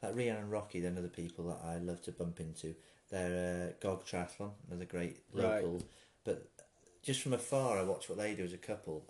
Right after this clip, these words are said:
Speaker 1: and they're
Speaker 2: Yeah.
Speaker 1: doing triathlon training, they go on holidays, they run businesses. And, uh, you know, that's the thing with North Wales, there's so many people, <clears throat> vibrant businesses, you don't realise that they are inspiring people that maybe only bump into them five minutes a day, but you watch them on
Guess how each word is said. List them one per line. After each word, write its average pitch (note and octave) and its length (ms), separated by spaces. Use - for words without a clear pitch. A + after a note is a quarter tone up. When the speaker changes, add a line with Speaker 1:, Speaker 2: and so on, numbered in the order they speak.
Speaker 1:
and G2+ 80
they're G#2 80
Speaker 2:
Yeah. G2+ 120
Speaker 1:
doing F#2 160
triathlon G2+ 520
training, G2 520
they E2+ 100
go D#2+ 160
on E2 80
holidays, F2 600
they D#2 80
run E2 200
businesses. F2 640
And, G2+ 160
uh, - 20
you C3+ 80
know, A2+ 160
that's C3+ 220
the - 60
thing A2+ 160
with G#2+ 80
North G2 240
Wales, A#2 220
there's G#2+ 120
so C3+ 160
many B2 300
people, C3+ 520
<clears throat> - 60
vibrant A#2+ 600
businesses, A2 480
you A2+ 100
don't B2 220
realise A2 500
that F2 160
they G2 380
are G#2 80
inspiring F#2+ 480
people F#2 280
that F2+ 200
maybe G#2+ 260
only F#2+ 140
bump F2+ 240
into A2 160
them B2 80
five F#2+ 220
minutes F2+ 180
a - 40
day, E2 180
but - 240
you G2+ 100
watch G2+ 300
them F#2+ 120
on F#2 300